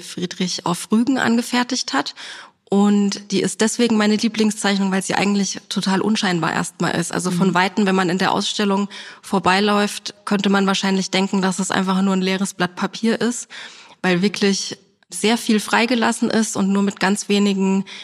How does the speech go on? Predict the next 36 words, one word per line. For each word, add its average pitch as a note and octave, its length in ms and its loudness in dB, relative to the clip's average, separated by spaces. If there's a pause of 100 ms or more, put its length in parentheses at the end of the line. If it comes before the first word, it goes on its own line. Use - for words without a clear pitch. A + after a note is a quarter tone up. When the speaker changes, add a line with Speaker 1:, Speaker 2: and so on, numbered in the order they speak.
(140)
Speaker 1:
Federstrichen, G3+ 1120 0
ähm, F#3 160 0
so F#3 100 0
eine F#3 140 2
Küstenlinie F#3+ 760 2
auf E3+ 240 -2
Rügen G3+ 240 2
dargestellt F3 600 0
ist. - 360 -2
Speaker 2:
Ist - 100 -6
das - 80 0
das, A#3 220 -4
was A3 100 -2
du - 80 -2
mir G3 120 2
gezeigt A3+ 460 -6
hast, - 400 -8
dieses G3 240 -4
Bild? A#3+ 300 -4 (140)
Nee, G#3 80 4
ein G3 140 2
anderes. F#3 460 -2
Speaker 1:
Ein G3+ 100 6
Speaker 2:
Nee. G#3+ 100 4
Speaker 1:
anderes. F3 580 2 (2500)
Speaker 2:
Ah, A3+ 220 -2 (320)
<laughs> - 300 -6
da, G3+ 80 -2 (200)
da F#3+ 80 0
ist - 240 0
es. F3 140 -4 (360)
Du - 60 -8
hast G3 180 -4
ein F3+ 60 2
Foto G#3+ 260 0
mitgebracht. F3+ 640 -2